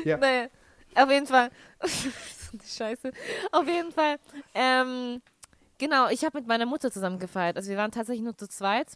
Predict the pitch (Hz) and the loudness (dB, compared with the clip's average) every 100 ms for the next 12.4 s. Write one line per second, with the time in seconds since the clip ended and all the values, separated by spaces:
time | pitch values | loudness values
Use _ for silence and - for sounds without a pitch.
0 | _ _ 208 202 196 196 - 208 214 208 | _ _ 2 4 4 0 0 2 2 0
1 | 202 226 208 208 - 196 196 254 - 285 | -2 0 0 0 -6 -8 -8 -10 -4 -2
2 | 302 - 190 185 190 190 190 185 196 226 | -2 -4 -8 -4 -4 -2 -4 -4 -4 -4
3 | 254 - _ _ - 180 202 202 208 208 | -6 -10 _ _ -10 -8 -2 2 2 2
4 | 185 175 190 208 196 175 - 214 190 208 | -6 -4 -6 -8 -8 -8 -8 -8 -8 -8
5 | - - - 202 277 - 311 262 254 254 | -12 -20 -12 -2 0 0 0 4 6 6
6 | 320 269 233 262 254 - 254 240 277 - | 4 0 0 0 -2 -2 -4 -4 -6 -2
7 | 233 214 214 254 254 247 - 202 208 - | -2 -2 -2 -2 -2 0 0 0 -2 -8
8 | _ _ _ _ _ _ _ _ _ 220 | _ _ _ _ _ _ _ _ _ 0
9 | 277 254 202 208 - 233 262 269 240 185 | 0 0 0 -2 0 2 2 2 0 -2
10 | 170 170 185 180 202 247 262 - 226 226 | -2 -4 -2 -2 0 0 -2 -6 -6 -6
11 | - - 247 240 - 208 - 214 196 165 | -8 -6 -4 -4 -8 -8 -6 -6 -6 -6
12 | 156 160 214 | -8 -8 -6